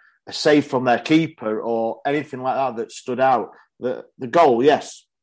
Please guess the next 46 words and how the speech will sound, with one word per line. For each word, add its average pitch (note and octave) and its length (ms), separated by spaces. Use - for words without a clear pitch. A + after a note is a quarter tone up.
fantastic. B2 840
But A#2+ 200
like, A#2 300
<laughs> - 80
like C#3 200
you, D#3+ 320
you C#3 180
both C#3+ 280
said, A#2+ 440
uh, B2 40
uh, A#2+ 100
Dan C3 200
and A2+ 280
Si B2 260
said, A#2+ 280
you, A2+ 200
you B2 60
don't A2+ 180
remember A#2 360
it G2 60
really. A2 260
Well, B2 160
you G#2 140
will A#2+ 200
remember A2 360
it, G2 100
but A2+ 100
it's - 120
a A#2 40
shame A#2 360
that A2 260
it's - 340
come A#2 180
on A2 120
the A2 60
back G#2+ 260
of G2+ 100
a, G#2+ 160
a, - 80
a A2+ 80
really, A#2+ 420
real C#3 340
poor A#2+ 260
performance. A2 720
My, F#3 540
my E3+ 420